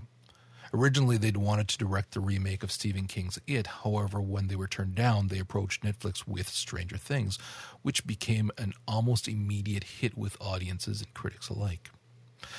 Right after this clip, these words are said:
Now, I know for a fact that you watched it as soon as it came out, or very shortly thereafter, same as Karen and I. And we had heard nothing about it other than, "Watch it, it's good." And it was one of those things where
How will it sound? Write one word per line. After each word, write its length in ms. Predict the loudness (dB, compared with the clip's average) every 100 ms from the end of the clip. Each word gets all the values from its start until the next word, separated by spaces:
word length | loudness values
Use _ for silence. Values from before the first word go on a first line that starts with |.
| -8 2
Now, 180 | 6 8
I 100 | 10
know 160 | 8
for 140 | 6 2
a 60 |
fact 300 | 2 2 4
that 80 | 0
you 280 | 0 2 2
watched 500 | 2 2 2 0 -2
it 120 | -4 -6 -20 -20 -10 -2
as 100 | 4
soon 160 | 6
as 140 | 6 6
it 100 | 0
came 240 | 0 2
out, 180 | 2 2
or 120 | -2 -6
very 280 | -2 2 2
shortly 340 | 4 2 2 -2
thereafter, 560 | -2 -2 0 -2 -2
same 380 | -2 -2 -2 -2
as 300 | -2 -2 -4
Karen 340 | -4 0 2
and 140 | 2 0
I. 220 | -4 -6 -10 -16 -18 -14
And 180 | -6 -2
we 140 | 2 4
had 140 | 6
heard 200 | 4 4
nothing 520 | 4 4 4 4 0 0
about 380 | 0 4 4
it 120 | 2 0
other 220 | 2 4
than, 400 | 2 2 2 0 -2 -20 -12
"Watch 420 | -4 4 6 6 4
it, 80 |
it's 160 | 2 0
good." 300 | -4 -6 -8 -12 -20 -20 -20 _ _ -20 -16 -14 -12 -16 _ _
And 140 | 2 4
it 60 |
was 160 | 4 4
one 220 | 4 2
of 60 | 2
those 220 | 2 2
things 400 | 2 2 2 2
where 520 | 0 2 2 0